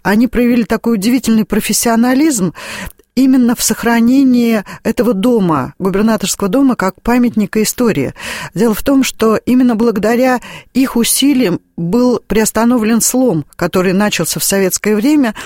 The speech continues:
Была сломана та самая знаменитая теплица. Очень многие почитатели царской семьи знают эту знаменитую фотографию, когда, а, государь с княжнами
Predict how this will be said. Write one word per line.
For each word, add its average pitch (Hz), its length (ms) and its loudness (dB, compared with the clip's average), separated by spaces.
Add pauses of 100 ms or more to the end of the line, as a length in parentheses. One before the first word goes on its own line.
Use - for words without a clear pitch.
(140)
Была 233 220 2
сломана 233 420 2
та 226 140 -2
самая 214 300 0
знаменитая 220 500 0
теплица. 240 680 0 (240)
Очень 226 220 0
многие 233 300 2
почитатели 214 580 -2
царской 208 400 -2
семьи 247 360 2
знают 233 360 0
эту 160 200 -4
знаменитую 202 500 0
фотографию, 254 580 -2
когда, 196 400 0 (460)
а, 196 440 0 (240)
государь 262 720 0
с 202 440 -2
княжнами 247 760 2